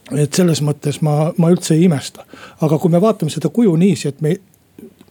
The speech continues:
noh, ütleme sellise turistipilguga, kes on laeva pealt maha astunud ja ei tea, kelle kuju see seal on. Lihtsalt selline mütakas seal, äh, Estonia taga. Siis ma arvan, et tegelikult ruumilahendusena on ta hästi õnnestunud.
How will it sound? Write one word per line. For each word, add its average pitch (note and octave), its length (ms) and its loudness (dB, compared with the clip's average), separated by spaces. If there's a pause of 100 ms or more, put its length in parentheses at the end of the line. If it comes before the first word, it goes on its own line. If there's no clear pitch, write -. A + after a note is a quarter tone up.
noh, D#3+ 140 2
ütleme D#3 260 0
sellise D3 240 -2
turistipilguga, E3+ 880 0
kes C#3 200 -8
on D3+ 60 0
laeva D#3+ 280 0
pealt B2+ 240 -8
maha C#3+ 240 0
astunud - 480 -10 (520)
ja D#3+ 200 2 (320)
ei D#3 80 2
tea, F3+ 240 0 (280)
kelle D3 200 0
kuju D#3 320 2
see D3 120 -10
seal E3+ 240 -10
on. F3+ 60 -14 (540)
Lihtsalt - 260 0
selline D3+ 320 2
mütakas D#3+ 540 -4
seal, C#3+ 180 -6
äh, - 920 -8 (100)
Estonia D3 480 0
taga. C3+ 220 -2 (260)
Siis - 160 -10
ma G3+ 80 4
arvan, A#3 180 2
et D#3+ 80 -4
tegelikult F3 440 0
ruumilahendusena D3 960 0
on C#3+ 100 -4
ta D3+ 140 -2
hästi - 400 -2 (320)
õnnestunud. D#3 500 -4